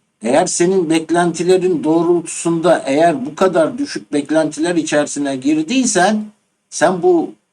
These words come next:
bilançoyu başarılı diyemezsin. Yani bu bilançoyu siz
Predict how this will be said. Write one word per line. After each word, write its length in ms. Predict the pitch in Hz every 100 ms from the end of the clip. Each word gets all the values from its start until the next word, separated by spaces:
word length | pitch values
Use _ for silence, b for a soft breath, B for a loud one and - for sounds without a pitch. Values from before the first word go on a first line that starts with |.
| -
bilançoyu 800 | 127 143 202 214 208 147 113 120
başarılı 600 | 131 160 160 160 147 101
diyemezsin. 680 | 113 160 240 202 - - - _ _ _ _ _ _ _ _ _ _ _ _ _ _ _ _ _ _ _ _ _ _ _ _ _ _ _
Yani 280 | 233 277 120
bu 160 | 170 262
bilançoyu 600 | 285 247 208 180 - -
siz 400 | - 196 214 214